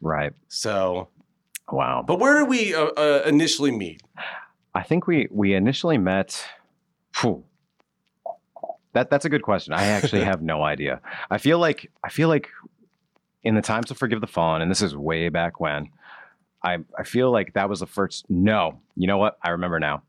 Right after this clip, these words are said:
Speaker 1: We met at the Hartford Mall.
Speaker 2: Okay.
Speaker 1: We met at the Hartford Mall. You were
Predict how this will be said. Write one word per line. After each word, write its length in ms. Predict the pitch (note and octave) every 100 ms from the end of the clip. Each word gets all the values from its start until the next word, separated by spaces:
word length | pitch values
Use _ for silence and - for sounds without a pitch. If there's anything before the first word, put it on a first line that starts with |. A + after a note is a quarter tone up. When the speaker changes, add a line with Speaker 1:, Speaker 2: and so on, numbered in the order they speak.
| _ _ -
Speaker 1:
We 120 | B2+
met 160 | D#3+ B2+
at 100 | F#2+
the 60 |
Hartford 300 | F#2 G2+ G#2+
Mall. 340 | F2+ E2 C#2+ - _ _ _ _ -
Speaker 2:
Okay. 560 | F3 G3 G#3+ B3 A#3+ G#2
Speaker 1:
We 120 | A2
met 140 | C3+ D3+
at 80 | D3+
the 60 |
Hartford 280 | B2 B2 A#2+
Mall. 280 | G2 G2 F#2+
You 180 | F#2+ B2
were 180 | D3